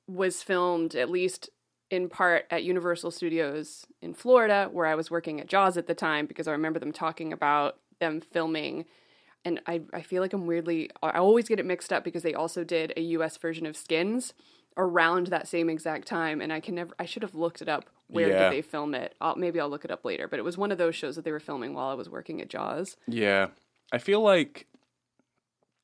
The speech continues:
Speaker 2: I feel like, I feel like there's a, there's a relatability to the U K version of The Inbetweeners. I feel like there's a lot to relate to. I feel like it nails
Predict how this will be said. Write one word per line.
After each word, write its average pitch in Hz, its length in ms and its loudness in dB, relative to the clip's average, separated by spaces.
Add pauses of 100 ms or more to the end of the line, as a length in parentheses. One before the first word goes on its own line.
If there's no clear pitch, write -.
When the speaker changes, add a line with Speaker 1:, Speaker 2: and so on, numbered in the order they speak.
(260)
Speaker 2:
I 127 60 -6
feel 151 180 2
like, 151 200 8
I 113 60 4
feel 165 180 2
like 156 140 6
there's 139 220 4
a, 110 200 6
there's 113 200 0
a 110 60 4
relatability 98 1080 0 (300)
to 85 480 -2 (500)
the 101 80 -4
U 101 260 0
K 90 240 0
version 87 500 0
of 82 380 2
The 90 120 0
Inbetweeners. 76 600 -8
I 82 100 -2
feel 107 180 0
like 98 180 2
there's 95 180 0
a 90 60 0
lot 95 480 2
to 110 140 -6
relate 85 460 -6
to. 73 160 -8
I 101 120 2
feel 135 160 2
like 120 180 4
it 90 160 -2
nails 104 880 -2